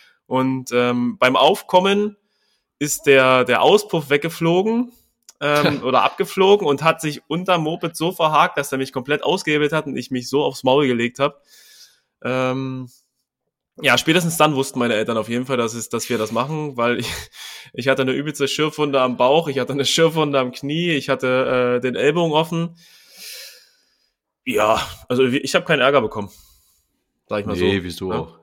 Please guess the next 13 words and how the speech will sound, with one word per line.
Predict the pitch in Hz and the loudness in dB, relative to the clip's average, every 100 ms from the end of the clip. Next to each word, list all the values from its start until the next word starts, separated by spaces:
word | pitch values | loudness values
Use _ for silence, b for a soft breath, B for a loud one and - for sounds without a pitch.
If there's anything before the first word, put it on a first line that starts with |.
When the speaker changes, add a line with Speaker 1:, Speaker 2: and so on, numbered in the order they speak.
| - | -12
Speaker 2:
Wieso | 92 92 | -8 -2
Speaker 1:
So, | 107 | -2
Speaker 2:
auch? | 104 | -2
Speaker 1:
ich, | 104 | -6
ich, | 104 - - B B B B B - | -14 -18 -20 B B B B B -6
ich | - | -2
hab | 135 | 0
das | 151 | 2
Ding | 160 160 | 2 2
dann | 147 | 2
nach | 123 | 4
Hause | 151 185 | 4 2
geschoben, | 175 190 180 185 | -2 0 0 0